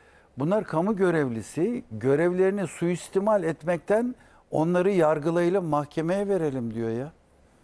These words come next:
Ya arkadaşlar, yani her şey bir tarafa, dışarıdan hakem getirmeyi siz çözüm bulsanız bile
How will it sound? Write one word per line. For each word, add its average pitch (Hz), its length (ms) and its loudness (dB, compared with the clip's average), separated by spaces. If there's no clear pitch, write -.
Ya 113 160 -2
arkadaşlar, 160 680 0
yani 127 180 0
her 156 180 2
şey 156 240 -2
bir 175 80 -4
tarafa, 170 500 0
dışarıdan 156 520 0
hakem 165 380 0
getirmeyi 170 580 0
siz 165 200 -4
çözüm 143 640 0
bulsanız 170 640 0
bile 147 300 -2